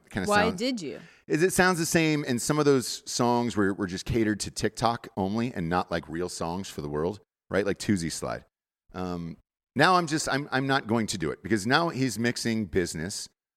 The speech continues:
Speaker 1: which is c-, clearly a fucking business, to get these number ones and all this other shit, um, so he can have number one albums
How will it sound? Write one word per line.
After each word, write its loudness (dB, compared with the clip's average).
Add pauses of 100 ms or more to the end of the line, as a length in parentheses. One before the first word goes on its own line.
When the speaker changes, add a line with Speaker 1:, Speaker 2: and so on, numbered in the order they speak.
Speaker 1:
which -8
is -8
c-, -16 (140)
clearly 4
a 4
fucking -2
business, -6
to -8
get -4
these -4 (240)
number 0
ones 2
and 0
all 0
this -4
other 0
shit, 0 (340)
um, -4 (180)
so 0
he 0
can -2
have 2
number 2
one 2
albums 0